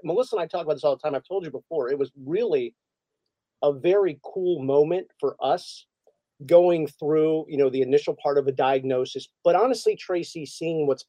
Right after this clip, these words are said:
possible. And you talk about him driving, and you talk about him,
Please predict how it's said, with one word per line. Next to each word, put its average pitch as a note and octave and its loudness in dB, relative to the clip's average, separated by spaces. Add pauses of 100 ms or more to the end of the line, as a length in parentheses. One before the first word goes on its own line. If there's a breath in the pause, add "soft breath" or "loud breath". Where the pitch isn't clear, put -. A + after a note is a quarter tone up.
possible. - -4 (520 soft breath)
And C#3+ 0
you D3 -4
talk E3 -2
about C#3+ 4
him C#3 0
driving, A#2 0 (640)
and C#3+ 4
you C3+ 0
talk C3 -2
about B2+ 2
him, A#2+ -2